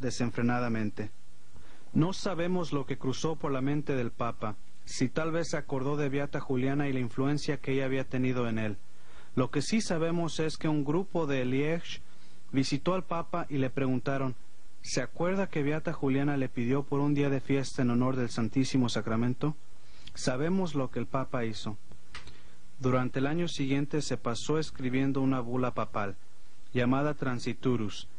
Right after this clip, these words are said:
en la cual instituyó la fiesta de Corpus Christi, el cuerpo de Cristo. Pero eso no es el final de la historia. Si se fijan en la pintura, en la parte inferior,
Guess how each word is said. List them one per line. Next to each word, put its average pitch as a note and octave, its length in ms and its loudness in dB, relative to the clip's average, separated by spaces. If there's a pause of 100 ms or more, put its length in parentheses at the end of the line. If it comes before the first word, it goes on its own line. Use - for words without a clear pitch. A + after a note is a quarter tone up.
(400)
en B2+ 100 4
la B2 120 2
cual B2+ 240 0
instituyó B2+ 760 2 (400)
la A#2+ 200 2
fiesta D3+ 400 2
de C3 120 2
Corpus C3+ 440 0
Christi, A2 480 0 (580)
el A#2+ 180 2
cuerpo C#3 460 0
de A#2+ 140 0
Cristo. G#2+ 480 0 (1040)
Pero C#3 200 4
eso F#3+ 220 0
no E3+ 160 2
es E3+ 140 0
el C#3+ 100 0
final C#3+ 320 0
de D3 80 0
la B2+ 100 0
historia. A#2 500 -2 (420)
Si - 180 2
se C3+ 140 2
fijan F#3+ 360 0
en D3+ 100 2
la C3+ 100 0
pintura, C#3 560 0 (800)
en C3+ 100 2
la B2 120 2
parte D#3+ 360 -2
inferior, C3+ 540 0